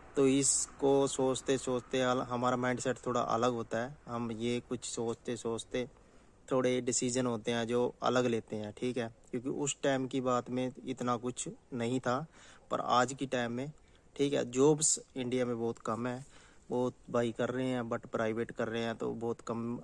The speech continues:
earning होती है। तो आज के time में ज़्यादातर youth जो होता है, वो out of country आना चाहता है, ठीक है, Jobs के लिए। तो उन्हीं में से हम हैं भाई, ठीक है, जिन्होंने choose किया था यूरोप का रास्ता। तो यूरोप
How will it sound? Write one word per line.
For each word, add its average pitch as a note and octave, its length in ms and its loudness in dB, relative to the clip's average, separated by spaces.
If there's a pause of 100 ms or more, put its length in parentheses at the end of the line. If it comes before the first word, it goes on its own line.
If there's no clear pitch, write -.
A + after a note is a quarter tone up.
earning B2+ 380 0
होती A#2 300 -2
है। B2 180 -4 (500)
तो A#2+ 420 0 (420)
आज B2+ 240 4
के C#3 120 0
time B2 240 0
में B2 300 0
ज़्यादातर A#2+ 440 2
youth A#2+ 240 -2 (140)
जो A#2+ 500 0
होता A2+ 440 0
है, A2 100 0
वो A2+ 460 -2
out A2+ 100 -4
of - 120 -12
country A2+ 360 -4
आना A2 200 -2
चाहता G#2+ 320 -4
है, G#2+ 200 -8 (240)
ठीक A#2 200 -4
है, A2 220 -6
Jobs A#2+ 360 0
के A#2 120 -6
लिए। A2 260 -6 (640)
तो A2+ 300 -2 (1000)
उन्हीं C3+ 220 4
में C#3 140 6
से B2 80 0
हम B2 200 2
हैं A#2 160 -2
भाई, A#2+ 200 -2 (360)
ठीक B2 220 0
है, A#2 140 -2 (420)
जिन्होंने A#2+ 340 0
choose B2 320 2
किया A#2+ 220 0
था A#2+ 200 0
यूरोप A#2 420 0
का A2+ 140 -4
रास्ता। A2 500 -2
तो B2+ 200 -6
यूरोप C3+ 360 0